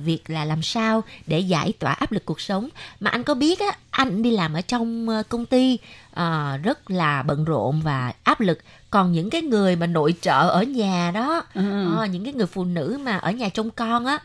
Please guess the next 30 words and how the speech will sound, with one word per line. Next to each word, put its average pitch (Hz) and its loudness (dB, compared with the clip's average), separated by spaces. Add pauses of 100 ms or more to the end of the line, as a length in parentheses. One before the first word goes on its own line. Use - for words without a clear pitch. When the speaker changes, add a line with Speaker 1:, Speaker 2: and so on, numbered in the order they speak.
(420)
Speaker 1:
đó, 226 -2
thì 202 -4
họ 165 2
sẽ 175 -4
như 240 -4
thế 285 -2
nào? 185 -2
Họ 160 -2
còn 190 -6
kinh 247 -2
khủng 185 0
khiếp 370 2
hơn 269 8
luôn 254 0
á. 277 -2
<laughs> - 0
Speaker 2:
Tại 170 2
vì, 175 4
à, 160 4
hai 185 4
tụi 170 4
này 160 6
là 156 4
phụ 170 2
nữ 170 4
ha, 208 6
cho 196 2
nên 180 6
biết 247 4
rõ. 160 2